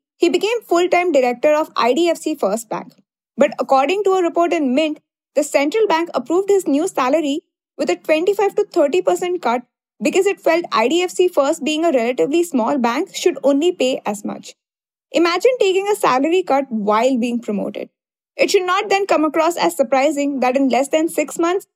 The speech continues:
Balakrishnan called it quits for another job, probably with a higher salary. If this makes you think, "Isn't R B I overstepping a little?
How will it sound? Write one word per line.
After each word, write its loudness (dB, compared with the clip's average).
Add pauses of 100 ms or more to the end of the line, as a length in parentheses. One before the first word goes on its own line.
(400)
Balakrishnan 0
called 0
it -6
quits -2 (200)
for 0
another 0
job, -4 (340)
probably 2
with -4
a 2
higher -2
salary. -4 (600)
If 0
this 2
makes 0
you 4
think, -2 (320)
"Isn't 2
R 2
B 2
I 2
overstepping 2
a 2
little? -2